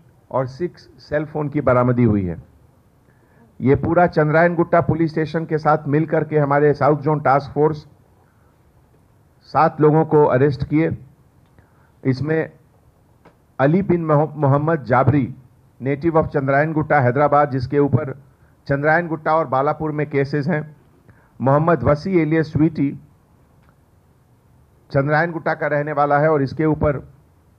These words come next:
बालापुर, हुसैनी आलम और चंद्रायन गुट्टा में पुलि-, पुलिस स्टेशन में केसेस हैं।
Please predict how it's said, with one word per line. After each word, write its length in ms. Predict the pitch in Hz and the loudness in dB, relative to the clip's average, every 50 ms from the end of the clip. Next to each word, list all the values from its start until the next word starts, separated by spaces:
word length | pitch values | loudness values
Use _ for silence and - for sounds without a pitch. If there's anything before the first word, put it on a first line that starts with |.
| _ _ _ _ _ _ - - | _ _ _ _ _ _ -8 -2
बालापुर, 480 | 90 117 139 147 156 156 - 156 156 131 | 0 2 2 2 2 2 2 2 4 4
हुसैनी 380 | 127 135 135 147 147 156 160 | 4 4 4 0 -2 0 0
आलम 280 | 151 147 151 151 147 143 | 0 0 2 2 2 2
और 120 | 143 143 | 0 0
चंद्रायन 360 | - 147 139 135 139 143 147 | 0 -2 -2 -2 0 0 -2
गुट्टा 240 | 147 143 143 151 147 | -2 -4 -2 -2 -2
में 120 | 143 147 143 | -2 -2 -2
पुलि-, 400 | - 143 143 147 143 - - - _ _ _ _ - | -2 -4 -4 -6 -8 -10 -16 -20 _ _ _ _ -6
पुलिस 200 | 135 143 147 127 | -4 -4 -2 -2
स्टेशन 280 | 143 143 135 147 143 | -4 -4 -4 -4 -6
में 140 | 143 139 135 | -4 -4 -4
केसेस 360 | 139 135 127 123 143 135 120 | -4 -4 -2 -2 -2 -2 -2
हैं। 320 | 131 131 135 131 131 - | -2 -4 -6 -8 -12 -20